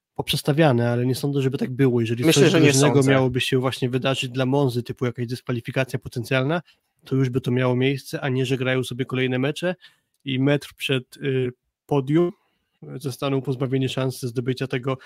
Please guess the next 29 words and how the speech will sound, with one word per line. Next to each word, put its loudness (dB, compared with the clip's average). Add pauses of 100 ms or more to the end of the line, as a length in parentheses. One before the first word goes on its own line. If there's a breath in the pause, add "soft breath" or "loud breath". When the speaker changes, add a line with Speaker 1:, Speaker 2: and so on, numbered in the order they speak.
(220 loud breath)
Speaker 1:
trofeum, 2
więc 0
myślę, 0
że -2
tutaj -2
już 0
żadne 0 (500)
pozaboiskowe, -2 (160)
nazwijmy -2
to, -14
sytuacje -4
nie 2
będą 0
miały 2
miejsca, -2 (280 loud breath)
tylko -4
czeka 0
nas, 0 (120)
uważam, 0
bardzo 2
ekscytujący -4
finał, 0
bo -2 (360 loud breath)
Monza 0
to -2
jest -4
bardzo -4
dobra -4
drużyna. 0